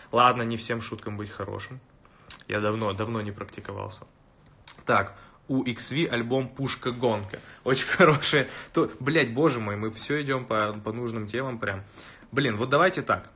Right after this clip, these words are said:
Э, очень важная тема, самая важная тема сегодняшнего эфира — то, что у Икс Винера вышел альбом. Это пиздец. Я такой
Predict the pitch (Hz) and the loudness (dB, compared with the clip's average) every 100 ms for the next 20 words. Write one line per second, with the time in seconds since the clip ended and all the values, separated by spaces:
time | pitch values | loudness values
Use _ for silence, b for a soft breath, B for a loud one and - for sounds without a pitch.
0 | _ _ _ - 101 98 - 156 - 117 | _ _ _ -6 -2 -2 0 -2 0 2
1 | 120 107 101 131 104 - 139 120 107 101 | 4 2 -2 -4 -4 2 2 4 2 2
2 | 98 101 101 107 110 - 101 110 - 117 | 0 -4 -8 -10 -10 -8 -8 -8 -12 -10
3 | 110 - - - - 107 - 98 107 - | -12 -10 -10 -10 -10 -10 -8 -10 -8 -8
4 | 147 151 104 110 127 - - 107 110 110 | -8 -8 -8 -8 -8 -10 -8 -6 -6 -6
5 | 110 104 _ _ _ B B B B B | -10 -10 _ _ _ B B B B B
6 | 131 131 120 104 113 120 127 113 110 120 | 0 0 -2 -4 -4 -2 -2 -2 -4 -4
7 | 120 123 127 110 | -2 -4 -4 -4